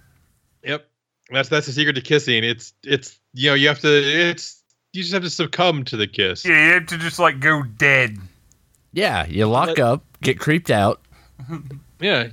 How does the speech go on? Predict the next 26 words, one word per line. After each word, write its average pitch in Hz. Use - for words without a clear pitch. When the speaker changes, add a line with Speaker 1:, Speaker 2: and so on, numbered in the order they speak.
Speaker 1:
you, 156
you 160
let 175
it 185
pass 160
through 175
you, 123
and 123
all 131
that 143
remains 135
is 113
your 113
passion. 113
Speaker 2:
Dead. 98
Speaker 3:
So, 160
uh, 127
yep, 220
now 175
she's 175
got 131
some 151
kind 175
of 202
neck 226
monster. 107